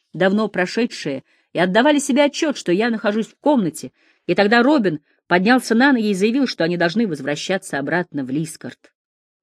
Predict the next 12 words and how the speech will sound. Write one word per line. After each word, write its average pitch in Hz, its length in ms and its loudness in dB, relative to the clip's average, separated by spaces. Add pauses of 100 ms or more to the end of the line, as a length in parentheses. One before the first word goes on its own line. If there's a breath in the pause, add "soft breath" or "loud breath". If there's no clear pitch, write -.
(380)
Вот 143 280 -8
так 208 260 -2
в - 80 -20
тысяча 196 400 -4
шестьсот 196 420 -8
сорок 151 220 -8
третьем 175 320 -2
году 160 320 0
нас 175 420 -4 (720)
в 139 60 -16
юго-восточном 208 760 2
Корнуолле 202 720 2